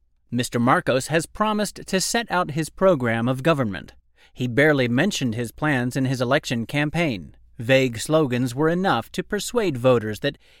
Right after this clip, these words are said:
he would forego the killing and thieving characteristic of the dictatorial regime of his late father, the first president, Ferdinand Marcos, who was deposed by a popular uprising in nineteen eighty-six.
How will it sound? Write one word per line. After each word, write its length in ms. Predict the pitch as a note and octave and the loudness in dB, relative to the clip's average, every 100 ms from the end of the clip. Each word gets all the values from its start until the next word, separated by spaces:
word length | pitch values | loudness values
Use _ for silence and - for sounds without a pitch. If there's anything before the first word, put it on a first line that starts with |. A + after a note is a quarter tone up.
| _ | _
he 180 | B3+ | -4
would 220 | A#3 A3+ F3 | 0 -2 0
forego 560 | G3+ D3+ C#3 A#2 F#2+ | 0 2 4 4 2
the 140 | F2+ - | -6 -12
killing 520 | - F#3 E3 D#3+ D#3+ | 0 2 2 0 0
and 160 | D3+ | -2
thieving 460 | - - F3 D#3 D3+ | -4 -4 -2 0 -2
characteristic 880 | D#3 D3+ C#3 C3+ C3+ D#3 - G2+ - | 2 2 2 -2 -2 -2 -4 -10 -8
of 80 | D3 | -6
the 80 | D3+ | -2
dictatorial 680 | E3 - D#3 - F3 D3+ C#3 | -2 -2 -6 0 2 4 2
regime 480 | C3 A#2 C#3 D3 A#2 | 2 0 2 2 0
of 120 | A2+ | -2
his 120 | A2+ | -2
late 240 | C3 B2 | 0 0
father, 520 | - F#3 F#3+ G#2+ F#2 - _ - | 0 2 2 2 -4 -8 _ -6
the 100 | F3+ | -6
first 380 | - B3 - - | 2 2 2 -2
president, 480 | B2 A2 G2+ F#2 F2 | -4 -4 -6 -8 -6
Ferdinand 520 | C3 A#2 A2 A2 G#2+ | -4 -2 -4 -4 -2
Marcos, 540 | C#3+ D3+ D#3+ D3+ - - _ _ | 0 0 0 0 -2 -10 _ _
who 100 | G3 | -4
was 200 | F#3 F#3+ | 2 2
deposed 640 | F3 F#3+ - A3 C#3+ C3 | 2 -2 0 2 2 0
by 120 | C3+ C3+ | 2 2
a 100 | B2 | 2
popular 580 | F3+ F3+ C3+ A#2 A#2 | 0 -2 -2 -2 -2
uprising 540 | E3 - A#2 G#2 A2 A#2 | -2 -2 -2 -2 -4 -6
in 220 | C#3 D3 | -2 -2
nineteen 420 | D3 C#3+ B2+ A#2 | 0 -2 -2 -4
eighty-six. 800 | A2 G#2+ G2+ - D#3 F#2 - - | -4 -8 -6 -2 0 0 -4 -8